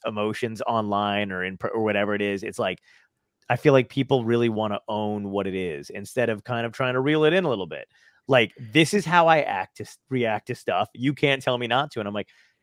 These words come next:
"Oh, but you're screaming in a, in a grocery store." <laughs>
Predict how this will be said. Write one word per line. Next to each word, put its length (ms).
"Oh, 140
but 140
you're 120
screaming 560
in 100
a, 280
in 120
a 320
grocery 420
store." 360
<laughs> 320